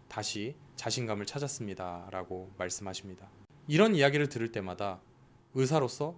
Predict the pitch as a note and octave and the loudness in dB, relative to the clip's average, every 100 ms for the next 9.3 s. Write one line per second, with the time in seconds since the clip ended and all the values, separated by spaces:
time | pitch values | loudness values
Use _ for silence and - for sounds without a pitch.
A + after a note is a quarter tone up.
0 | - - - B3+ A#3+ - A#2 B2 B2+ G#2 | -14 -8 -2 0 -2 -2 0 0 0 -4
1 | F#2+ G#2 G2 F2 E2+ F2+ F#2 - - - | -6 -6 -6 -8 -12 -14 -18 -20 -20 -4
2 | - C#3 D3+ F#3 E3 C#3+ C#3+ B2+ A#2+ A2+ | 2 4 6 6 6 6 4 4 0 0
3 | C3 D3 C#3 A2+ - G#2 F#2+ F#2+ F2 E2+ | 4 6 6 2 0 -4 -4 -6 -6 -10
4 | - A2+ C#3 C#3 C3 A#2+ G#2 F#2+ F2+ F#2+ | -4 0 2 2 0 0 -6 -8 -4 -4
5 | G2+ D3+ D#3 D3 A#2+ A#2+ A#2 G2+ F#2+ F2 | -2 -2 0 0 -2 -2 -6 -6 -6 -10
6 | - G#2 F2+ F#2+ - - - - - B2 | -10 -12 -12 -14 -18 -20 -20 -8 4 6
7 | C3 E3 D3+ D3 D3 A2+ A#2+ A#2+ G#2 G#2+ | 6 4 4 2 0 -2 2 2 0 -2
8 | A2 D3+ C#3+ C3 B2 D3+ D3 C#3 B2 G2+ | -2 -2 0 -2 -2 -4 -4 -4 -4 -4
9 | - C3 | -2 -2